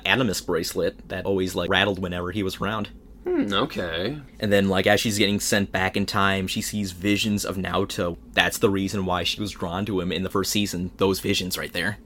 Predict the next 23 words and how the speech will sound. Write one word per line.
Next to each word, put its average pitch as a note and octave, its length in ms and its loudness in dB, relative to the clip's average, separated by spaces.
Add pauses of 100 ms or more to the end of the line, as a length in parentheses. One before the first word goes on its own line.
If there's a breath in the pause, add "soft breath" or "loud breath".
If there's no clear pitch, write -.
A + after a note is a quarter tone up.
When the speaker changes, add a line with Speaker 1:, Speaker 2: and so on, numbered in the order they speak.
Speaker 2:
Hmm, A#2+ 1000 2
okay. F#2+ 880 -4 (140)
Speaker 1:
As G#2+ 160 2
for C#3 120 6
Atomisk G#2 440 2
himself, G#2+ 400 -2 (120)
I G#2+ 120 4
believe A2+ 420 -2
that G2 480 0 (280)
two B2 240 0
ideas F2+ 360 2
I F#2 100 -2
had, F#2 320 0 (140)
where F#2 480 2
he A2+ 120 -4
was A2 200 2
either G#2+ 340 0
created A2 1040 0
by G#2 140 4
Kana A2+ 380 0
in G2 260 0
that G2+ 200 2
moment, G2 760 -2